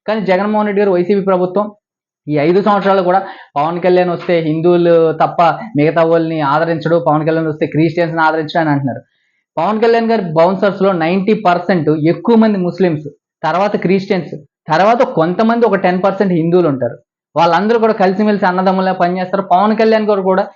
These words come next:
కుల మతాల ప్రస్తావన లేకుండా ఆ బౌన్సర్స్ని తీసుకున్నారు. అది పవన్ కళ్యాణ్ గారు అంటే. చిన్న ఎగ్జాంపుల్ ఆయన చుట్టూ ఉండే వ్యక్తులే చెప్తాను. ఆయన చుట్టూ ఉన్న వ్యక్తులు, పార్టీలో ఉన్న వ్యక్తులు కూడా ఈ రోజుకి షేక్ రియాజ్ గారు అనే ఆయన ఒక ముస్లిం,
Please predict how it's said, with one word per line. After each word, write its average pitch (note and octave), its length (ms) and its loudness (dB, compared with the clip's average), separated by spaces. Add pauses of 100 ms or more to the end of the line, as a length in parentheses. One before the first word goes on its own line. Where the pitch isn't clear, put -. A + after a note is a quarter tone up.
(180)
కుల F#3 160 0
మతాల F#3+ 360 -2
ప్రస్తావన F#3 460 0
లేకుండా F3 320 0
ఆ - 20 2
బౌన్సర్స్ని G3+ 640 0
తీసుకున్నారు. D3 520 -4 (560)
అది F#3 220 -2
పవన్ F#3+ 300 0
కళ్యాణ్ F3+ 240 2
గారు C3+ 140 0
అంటే. A2+ 380 -8
చిన్న G#3+ 120 0
ఎగ్జాంపుల్ G#3+ 440 0
ఆయన G3+ 100 0 (120)
చుట్టూ A#3 220 0
ఉండే B3 180 4
వ్యక్తులే F3 460 0
చెప్తాను. F3 420 -2 (280)
ఆయన F#3 100 0 (100)
చుట్టూ A3+ 200 0
ఉన్న A#3+ 220 0
వ్యక్తులు, G#3 340 0
పార్టీలో G#3 440 2
ఉన్న G3 180 -2
వ్యక్తులు F#3 340 -2
కూడా F#3+ 180 2
ఈ F3+ 200 0
రోజుకి G3 540 0 (580)
షేక్ G#3+ 260 2
రియాజ్ G3+ 300 2
గారు F#3 140 4
అనే F3+ 180 0
ఆయన F3 200 0
ఒక D3 260 -2
ముస్లిం, C#3 540 -2